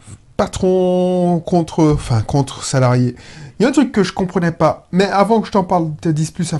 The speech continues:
parce que là, je suis tellement pris dans mon enthousiasme que j'oublie de faire ma petite promo. Je la fais rapidement.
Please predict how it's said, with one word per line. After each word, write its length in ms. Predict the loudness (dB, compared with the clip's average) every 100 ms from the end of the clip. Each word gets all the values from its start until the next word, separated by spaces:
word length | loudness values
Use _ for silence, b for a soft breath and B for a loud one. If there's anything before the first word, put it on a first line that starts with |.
| -6
parce 140 | -6
que 100 | 0
là, 220 | 2 4 2
je 120 | 0
suis 220 | -4 -8
tellement 340 | -2 0 2
pris 180 | 0 0
dans 100 | 2
mon 200 | 2 2
enthousiasme 600 | 0 0 0 2 0 -4 B B B
que 100 | -2
j'oublie 300 | 2 2 2
de 120 | 2 0
faire 200 | 0 -2
ma 160 | -2
petite 580 | -6 _ -12 -12 -2 0
promo. 520 | 0 2 4 6 4 B B B B 0
Je 140 | 4
la 120 | 4
fais 120 | 4
rapidement. 500 | 2 4 4 4 4